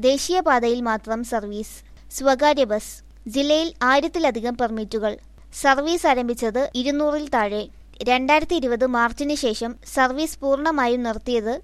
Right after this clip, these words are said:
ഇരുന്നൂറിലധികം ബസ്സുകൾ. ഗ്രാമീണ മേഖലയിലേക്ക് സർവീസ് ഇല്ല. സിറ്റി, ടൗൺ, പ്രധാന കേന്ദ്രങ്ങൾ എന്നിവിടങ്ങളിലേക്ക് സർവീസ് ഒതുക്കി. ഷെഡിലിട്ടാലും അധിക ചെലവ്. ബാറ്ററി കേടാകുന്നു. ടയറുകളുടെ ഭൂമിയിൽ സ്പർശിക്കുന്ന ഭാഗത്തിന് കേടുപാടുകൾ.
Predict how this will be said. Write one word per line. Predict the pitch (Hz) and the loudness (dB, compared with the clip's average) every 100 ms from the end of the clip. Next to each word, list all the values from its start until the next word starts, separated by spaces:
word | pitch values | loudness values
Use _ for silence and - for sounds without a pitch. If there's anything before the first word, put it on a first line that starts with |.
| 262 | -6
ഇരുന്നൂറിലധികം | 262 294 320 320 233 220 240 | -2 0 0 0 0 -2 -2
ബസ്സുകൾ. | 220 220 220 214 - - - - | -4 -4 -2 -2 -4 -12 -20 -16
ഗ്രാമീണ | 226 269 285 320 359 | 0 4 4 2 0
മേഖലയിലേക്ക് | 349 254 233 262 262 226 226 | 0 0 0 0 2 0 -2
സർവീസ് | 254 247 220 233 - | -2 -2 -2 -6 -6
ഇല്ല. | 226 214 208 - - - - | -6 -4 -6 -10 -20 -20 -8
സിറ്റി, | 285 254 294 311 - - | -6 -4 -6 -6 -8 2
ടൗൺ, | 247 247 294 - | 4 4 -4 -2
പ്രധാന | 254 254 294 330 | 0 4 2 2
കേന്ദ്രങ്ങൾ | 294 240 220 220 226 - | 0 -2 -4 -4 -6 -2
എന്നിവിടങ്ങളിലേക്ക് | 247 269 311 294 254 233 220 214 240 | -2 0 0 0 0 -2 -2 -2 -4
സർവീസ് | 254 214 226 233 | -2 -4 -4 -4
ഒതുക്കി. | 214 208 214 214 - - - - - | -6 -8 -12 -14 -16 -20 -20 -20 2
ഷെഡിലിട്ടാലും | 285 269 349 320 254 247 233 262 | 2 4 0 0 2 2 0 -4
അധിക | 233 226 247 | -6 2 2
ചെലവ്. | 262 220 208 208 - - - | 2 0 0 -2 -4 -16 -6
ബാറ്ററി | 220 247 269 302 311 | 4 4 6 2 2
കേടാകുന്നു. | 262 220 214 214 214 214 - - - | 2 2 0 -2 -6 -10 -14 -4 4
ടയറുകളുടെ | 262 285 339 269 226 233 | 4 4 2 2 2 0
ഭൂമിയിൽ | 240 226 254 269 311 | -4 -4 -4 -2 -4
സ്പർശിക്കുന്ന | 320 247 220 - 247 269 277 | -2 -4 -4 -8 -8 -4 0
ഭാഗത്തിന് | 240 220 226 226 | 0 0 -2 -4
കേടുപാടുകൾ. | 226 233 220 220 226 214 214 214 | -4 -2 -2 0 0 0 -2 -4